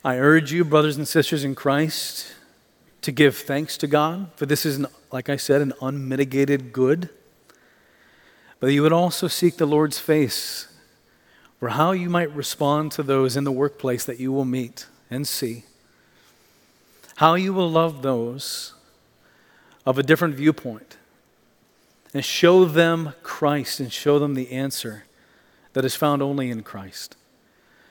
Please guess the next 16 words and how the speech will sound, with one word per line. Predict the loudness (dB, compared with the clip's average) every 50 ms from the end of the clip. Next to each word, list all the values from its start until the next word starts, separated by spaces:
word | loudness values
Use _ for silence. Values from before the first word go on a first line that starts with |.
| _ _ _ _ _ _ _ _ _ _ _ _ _ _ _ _ _ _ _ _ _ _ _ _ _ _ _ _ _ _ _ _ _
So | 2 4 6
many | 6 8 6
people | 6 4 4 4 6 6 6
act | 6 4 2 0 0
the | 2
way | 4 6 6 6 6
they | 6 6 4 4
do, | 2 4 4 6 6 6
brothers | 6 6 4 4 2 0 -2
and | -4 -8
sisters, | -6 -6 -4 -6 -4 -4 -4 -6 -4 -6 -8 -10 -12 -14 -18 _ _ _ _ _ _ _ _ _ _ _ _ _ _ _ _ _ -10 -8
because | -8 -6 0 0 0 2 2 -2 -4 -8
very | -12 -14 -16 0 4 6 6 6 6 2 0 -2 -6 -10 -12
simply, | -8 -6 -4 -4 -4 -6 -8 -10 -12 -14 _ _ _ _ _ _ _ _ _ _ _ -20 _ _ -20 _ _ _ 0
they | 4 6 8 8 6 4 2 -4 -12 -18 -16 0
don't | 4 6 6 6 4 0